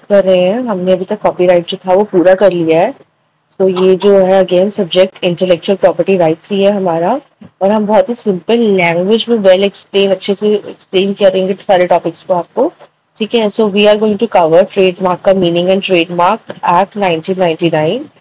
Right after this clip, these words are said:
meaning, purpose, history। We are going to cover types of trademark, uses of rights cover करेंगे, और बहुत ही इंटरेस्टिंग और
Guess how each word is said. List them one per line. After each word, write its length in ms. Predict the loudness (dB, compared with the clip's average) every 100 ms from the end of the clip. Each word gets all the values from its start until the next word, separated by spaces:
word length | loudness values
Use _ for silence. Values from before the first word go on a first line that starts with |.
| _ -2
meaning, 340 | 0 2 2 2 2
purpose, 420 | 2 2 0 0
history। 340 | -4 -4 -4 0
We 100 | 4
are 160 | 4
going 180 | 2 0 -2
to 40 | 0
cover 200 | 2 2
types 340 | 2 0 0
of 120 | -2 0
trademark, 400 | -2 0 -2 -2 -4
uses 240 | -4 -4
of 140 | -6 -2
rights 400 | 0 0 -2 0
cover 220 | 0 0
करेंगे, 320 | -4 -4 -6
और 80 | -6 0
बहुत 240 | 0 0
ही 80 | -2
इंटरेस्टिंग 540 | -2 -4 -4 -6 -2
और 100 | -2